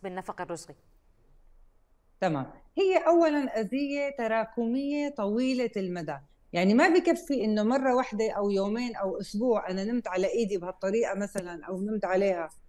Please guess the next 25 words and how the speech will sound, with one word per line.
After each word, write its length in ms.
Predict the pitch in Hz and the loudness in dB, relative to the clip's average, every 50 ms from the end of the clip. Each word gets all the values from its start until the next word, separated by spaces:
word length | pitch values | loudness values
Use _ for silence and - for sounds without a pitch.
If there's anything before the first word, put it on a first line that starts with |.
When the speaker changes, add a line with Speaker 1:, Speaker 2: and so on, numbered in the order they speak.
| - - - - - | -20 -20 -12 -4 0
Speaker 2:
أو 80 | 233 269 | 2 2
اشتغلت 460 | 240 - - 226 220 262 269 262 254 | 2 2 2 2 2 2 2 0 0
على 140 | 190 196 208 | -2 0 0
الأوفيس 400 | - 240 233 - 240 202 - 196 | 0 -2 -2 -2 -4 -4 -4 -6
بطريقة 380 | 190 - 214 214 240 - - | -4 -4 -2 0 0 -2 -2
خاطئة 500 | 190 - 220 214 208 - - 175 175 170 - - - - - - - | -4 -4 -6 -6 -4 -4 -6 -6 -6 -8 -12 -18 -20 -20 -20 -6 2
أو 200 | - 269 294 269 | 4 4 6 6
واحدة 280 | 277 277 277 - 254 247 | 6 4 4 4 2 2
ست 260 | 240 - 302 285 - | 4 2 -2 -4 -4
حفرت 460 | - - 233 - - 262 262 262 - | -2 0 0 0 0 -2 -2 -2 0
لها 100 | 247 226 | 0 0
مثلا 500 | 214 220 214 - 226 208 208 196 196 185 - - - - - - - | 0 -2 -2 -2 -2 -2 -2 -4 -6 -8 -10 -14 -20 -20 -20 -20 -4
عشرة 360 | - - 233 226 - 240 233 | 0 0 0 2 4 4 4
كيلو 320 | 214 - 254 262 240 220 208 | 6 6 6 6 8 6 6
كوسة 260 | - 240 240 - 254 | 4 2 2 2 2
على 300 | 196 180 190 196 196 190 | 2 4 2 2 2 0
أسبوع 340 | 208 - 220 233 240 214 196 | -2 0 2 2 2 2 2
زمان 680 | 185 214 214 214 220 214 208 202 208 233 226 214 208 | 2 2 2 2 0 0 -2 -4 -6 -6 -6 -8 -8
Speaker 1:
<laughs> 160 | 196 - 240 - | -10 -10 -4 -2
Speaker 2:
أو 140 | 185 196 | 0 0
عملت 420 | 190 190 233 240 247 233 214 226 240 | 2 2 4 4 4 4 2 2 0
يبرة 280 | 240 240 220 233 226 | 0 2 2 2 0
أو 240 | 208 - - 196 185 | 0 -2 -4 -6 -6
كبة، 340 | - - 247 202 185 202 196 | -4 -6 -6 -4 -4 -2 -2
لا، 180 | 208 214 - | 0 -2 -2